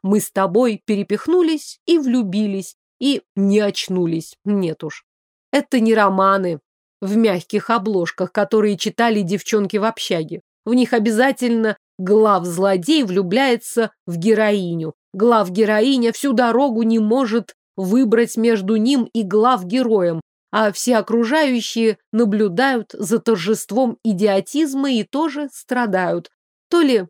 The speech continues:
кретинизмом, то ли запором, а чаще всем сразу. А в жизни все проще и одновременно жестче. Есть друзья,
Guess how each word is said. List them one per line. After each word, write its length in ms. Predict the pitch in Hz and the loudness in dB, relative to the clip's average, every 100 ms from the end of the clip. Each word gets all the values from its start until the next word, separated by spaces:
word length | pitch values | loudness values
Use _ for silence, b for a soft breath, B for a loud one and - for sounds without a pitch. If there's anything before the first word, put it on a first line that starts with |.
| - | 0
кретинизмом, 880 | 233 175 208 233 311 247 240 220 | 0 0 0 2 2 2 0 0
то 180 | 180 226 | 2 2
ли 160 | 202 190 | 4 0
запором, 800 | 170 170 165 - 262 233 196 175 _ | 0 -4 -4 -2 0 2 -2 -6 _
а 120 | - 196 | -6 -4
чаще 520 | 262 226 - 175 160 | 0 -2 -2 -6 -6
всем 280 | - 220 190 | -4 -2 -2
сразу. 500 | - 202 175 165 160 _ _ _ - | -2 -2 -2 -4 -8 _ _ _ -2
А 120 | 262 | -2
в 80 | 254 | 2
жизни 440 | 339 320 277 269 | 2 2 2 0
все 280 | - 339 277 | 0 -2 -2
проще 480 | 330 370 349 - 240 | 0 0 0 -2 0
и 100 | 226 | 2
одновременно 960 | 226 202 254 320 285 269 254 247 247 - | 2 0 0 2 2 2 2 0 -2 -2
жестче. 640 | 214 208 214 - - 180 - | -2 2 0 0 -10 -12 -6
Есть 340 | 214 220 190 | 0 0 0
друзья, 580 | 170 190 175 165 226 269 | 0 0 0 -2 -2 -4